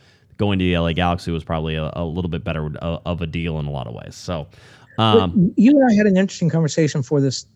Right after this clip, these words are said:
Speaker 2: show started about the D Ps. Now, they haven't put Chicharito on the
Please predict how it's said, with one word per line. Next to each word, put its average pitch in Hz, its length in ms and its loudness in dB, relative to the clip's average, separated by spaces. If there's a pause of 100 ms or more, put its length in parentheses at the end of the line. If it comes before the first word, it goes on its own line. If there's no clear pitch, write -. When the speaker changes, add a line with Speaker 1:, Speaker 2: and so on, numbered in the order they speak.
(140)
Speaker 2:
show - 200 0
started 127 560 0
about 143 360 -2
the 139 80 2
D 131 160 2
Ps. 123 280 2
Now, 151 100 4
they 156 80 6
haven't 226 200 4
put - 200 2 (180)
Chicharito 185 560 2
on 214 340 4
the 156 140 0